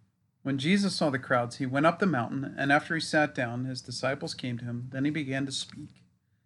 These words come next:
and he taught them, saying," "You have heard it said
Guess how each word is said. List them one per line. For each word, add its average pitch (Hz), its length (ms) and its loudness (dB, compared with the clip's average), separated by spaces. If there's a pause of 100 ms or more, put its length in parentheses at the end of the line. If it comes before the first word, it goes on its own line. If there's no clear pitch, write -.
(140)
and 135 140 0
he 151 140 0
taught 143 400 0
them, - 340 -12 (260)
saying," 139 540 -4 (2000)
"You 151 80 4
have 147 140 4
heard 180 200 6
it 202 120 0
said 120 280 -2